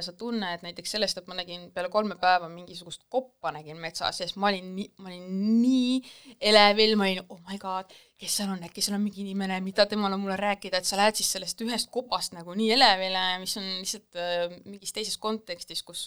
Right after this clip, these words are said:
on nagu infot on iga päev hästi palju, see nagu, sa ei pane tähelegi, on ju. Ja siis selle läbi ma sain aru, et ma arvan, vanaemal oli nagu täiega chill, mingi trippis seal üksi ja mõtles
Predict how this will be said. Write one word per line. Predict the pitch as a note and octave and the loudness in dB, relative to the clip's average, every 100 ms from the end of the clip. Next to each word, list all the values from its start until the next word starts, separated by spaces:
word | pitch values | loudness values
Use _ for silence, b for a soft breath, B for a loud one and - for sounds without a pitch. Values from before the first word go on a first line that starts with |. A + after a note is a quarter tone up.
| F3+ | -12
on | |
nagu | F3+ F#3 | -16 -14
infot | G#3+ G#3 F3+ | -12 -12 -16
on | F3+ F#3 | -18 -14
iga | F#3+ | -12
päev | F#3+ G3 | -8 -6
hästi | G3+ - | -6 -8
palju, | - A#3+ F#3+ | -6 -4 -4
see | F3 F3+ | -8 -10
nagu, | F3+ F3+ F3+ | -16 -20 -20
sa | F3+ | -20
ei | G3 | -6
pane | G#3 G3+ | -6 -6
tähelegi, | A3 G#3+ F3 - - | -10 -8 -10 -12 -16
on | G3 G3 | -14 -14
ju. | G#3+ B B B B - | -16 B B B B -4
Ja | |
siis | G3+ | 0
selle | B3 A3+ | 4 6
läbi | F#3+ | 6
ma | F#3 F#3 | 2 -4
sain | F#3+ G3 | -2 0
aru, | F#3+ | 0
et | E3+ G3 | 0 -2
ma | G3 | -14
arvan, | F#3+ | -8
vanaemal | F#3 F3+ E3 E3 | -4 -2 -4 -6
oli | E3 | -8
nagu | E3 D#3+ | -8 -12
täiega | D#3 E3 D#3+ D#3+ E3 | -10 -6 -4 -6 -6
chill, | - E3+ D#3+ D#3+ | -4 -4 -4 -12
mingi | D#3+ E3 E3+ | -16 -18 -18
trippis | F3+ _ - - | -20 _ -8 -4
seal | F#3 F#3+ | -2 -2
üksi | F#3 - | 2 2
ja | F#3 | 0
mõtles | F3 F#3 F#3 | -4 -4 -6